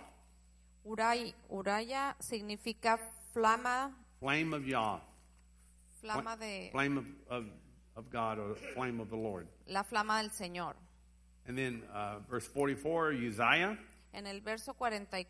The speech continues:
Speaker 1: cuatro, Usías
Speaker 2: It means strength of Yah.
Speaker 1: significa es
Speaker 2: Strength
Speaker 1: for-,
Speaker 2: of Yah.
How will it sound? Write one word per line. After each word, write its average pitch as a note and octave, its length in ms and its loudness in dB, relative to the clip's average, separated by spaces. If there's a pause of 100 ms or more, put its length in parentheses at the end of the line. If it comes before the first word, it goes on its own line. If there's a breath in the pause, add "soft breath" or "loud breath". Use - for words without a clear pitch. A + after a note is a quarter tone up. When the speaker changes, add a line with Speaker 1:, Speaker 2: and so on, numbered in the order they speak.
Speaker 1:
cuatro, B3 640 -4 (1300)
Usías B3 480 -2 (280)
Speaker 2:
It C3+ 120 0
means C#3+ 380 2 (260)
strength G3+ 380 4
of G#2 120 -10
Yah. F#2+ 340 2 (500)
Speaker 1:
significa A3 1000 -4 (380)
es G#3 160 -10 (880)
Speaker 2:
Strength C3+ 220 -4
Speaker 1:
for-, A3 80 0
Speaker 2:
of A2+ 80 -4
Yah. G#2 240 2